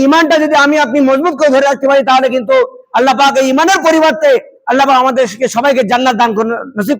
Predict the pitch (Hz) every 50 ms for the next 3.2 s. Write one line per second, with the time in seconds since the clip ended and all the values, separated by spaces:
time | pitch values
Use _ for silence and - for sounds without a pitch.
0 | - 233 220 214 214 202 170 147 - _ _ _ _ _ _ _ _ _ _ _
1 | _ _ _ _ _ _ _ _ _ _ _ _ _ _ _ _ _ _ _ _
2 | _ _ - 208 247 269 277 285 294 330 349 359 370 359 330 294 240 233 226 196
3 | 180 220 330 330